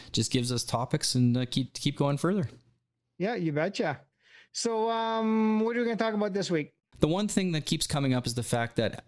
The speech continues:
Speaker 1: what is the best way to get off auto mode, aperture priority mode, right? Is that the easiest way to go from auto for the beginner?
Speaker 2: You know, I, I think so, 'cause, I mean, um, you can pretty much do it all in aperture,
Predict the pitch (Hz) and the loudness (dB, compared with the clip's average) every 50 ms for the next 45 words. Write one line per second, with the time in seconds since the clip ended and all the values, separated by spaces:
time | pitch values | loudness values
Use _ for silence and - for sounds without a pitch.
0 | _ _ - 123 120 151 185 202 185 - 135 104 92 104 107 110 - - 117 113 | _ _ -4 -2 0 2 2 0 0 0 0 0 0 -2 0 0 -2 0 0 0
1 | 110 104 107 98 104 101 101 98 101 104 101 - - _ _ - 113 127 135 139 | 0 0 0 0 0 0 0 2 0 0 -2 -4 -10 _ _ -4 -2 -2 0 0
2 | 135 123 104 92 87 82 76 - - _ _ _ _ - 117 127 139 - - 123 | 2 2 2 2 2 0 -4 -6 -8 _ _ _ _ -2 0 0 0 0 -2 -2
3 | - 131 120 - - 113 104 98 95 92 90 82 78 76 76 73 85 98 117 131 | 0 -2 -2 0 0 0 0 2 0 0 0 -2 -2 -4 -4 -2 0 0 0 0
4 | - - _ _ _ - - - 107 107 131 143 147 - 151 151 160 160 147 156 | -2 -4 _ _ _ -16 -4 -2 0 0 0 -2 0 0 0 2 2 0 0 0
5 | 156 151 - - 143 143 143 139 131 123 127 131 143 147 - - 117 107 - - | -2 -2 0 0 2 2 2 0 0 0 0 0 0 -2 0 0 0 0 0 0
6 | 113 123 127 131 131 131 135 135 - - - _ _ - - 135 123 120 117 113 | -2 -2 0 0 0 0 -2 -4 -6 -10 -20 _ _ -4 0 0 2 2 2 2
7 | 117 117 117 127 139 151 165 - - - _ _ _ _ _ _ _ _ - 214 | 2 0 0 0 2 0 0 -2 -6 -20 _ _ _ _ _ _ _ _ -2 -2
8 | 226 240 240 233 190 208 247 220 208 196 208 226 208 214 202 - - 175 151 143 | 0 0 0 0 0 0 0 0 -2 0 0 -2 -2 0 -2 0 0 2 2 0
9 | 139 131 - 180 180 170 151 139 - 196 220 208 175 180 185 180 180 180 185 196 | 0 -2 0 0 0 0 0 -2 -4 -2 -2 0 0 0 0 2 0 0 0 0
10 | 202 202 190 175 170 170 175 190 226 196 220 214 262 226 - - 233 208 202 196 | -2 -2 0 0 0 0 0 0 0 -2 0 0 -2 -2 0 0 0 0 2 0
11 | 190 180 143 156 151 165 170 165 156 165 160 151 156 151 151 147 143 139 131 131 | 0 -2 -2 -4 -2 -2 -2 0 0 0 0 2 2 2 2 0 0 -2 -2 -4
12 | - - 139 - - - - 170 | -6 -8 -10 -10 -10 -10 -10 -12